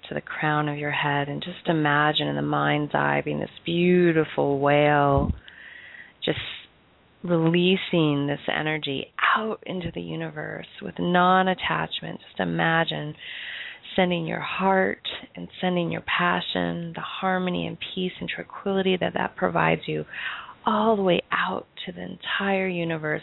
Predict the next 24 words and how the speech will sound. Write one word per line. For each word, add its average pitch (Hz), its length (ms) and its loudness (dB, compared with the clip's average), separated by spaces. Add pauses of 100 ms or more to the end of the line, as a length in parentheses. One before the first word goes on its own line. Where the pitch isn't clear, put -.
and 165 100 2
allowing 160 640 4
it - 200 0
to 170 80 0
be 160 560 2 (500)
like 175 100 0
this 165 200 2
beautiful 185 840 4
stardust, 151 540 0 (260)
water 165 560 2
to 170 100 -4 (120)
stardust 147 520 0 (160)
that - 140 -8
just - 140 -4 (180)
comes 175 300 -2
down 156 500 2 (720)
and 170 160 2 (160)
showers 175 460 2
itself - 460 -8 (200)
all 180 440 0
the 170 100 4
way 160 160 6
around 151 560 2
you, 143 320 -8